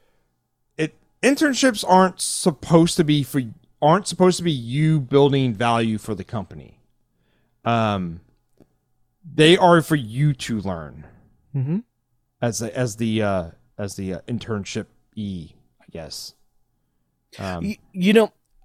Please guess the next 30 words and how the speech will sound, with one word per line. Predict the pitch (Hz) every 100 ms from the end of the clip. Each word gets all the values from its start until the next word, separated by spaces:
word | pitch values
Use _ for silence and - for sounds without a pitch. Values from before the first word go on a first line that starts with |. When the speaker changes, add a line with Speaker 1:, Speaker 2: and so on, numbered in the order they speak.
| _
Speaker 2:
uh, | 180 165 147 135 -
and, | - 175 160
and | 170 165
totally, | - 196 156 123
absolutely | 120 147 - 156 135 123
agreed. | 120 135 117 - - -
I | - 220
think | 226 247 220 - _
even | 180 226 262 190
with | 139 170 165
an | 139
internship, | 143 139 123 110 - 101 - _ -
but | 131 120 _ _ -
regardless | 139 127 147 226 277 233
of | 143
how | - 147
far | 131 - 139 139
you | 131 127 120
are | 117
along | 113 113 113
in | 113
your | 104
career | - 113 110 101 -
or | 113 104
what | 107 127 143
you've | 131 120 113
worked | 113 107
at, | 98 95 - - -
I | -
think | 202 302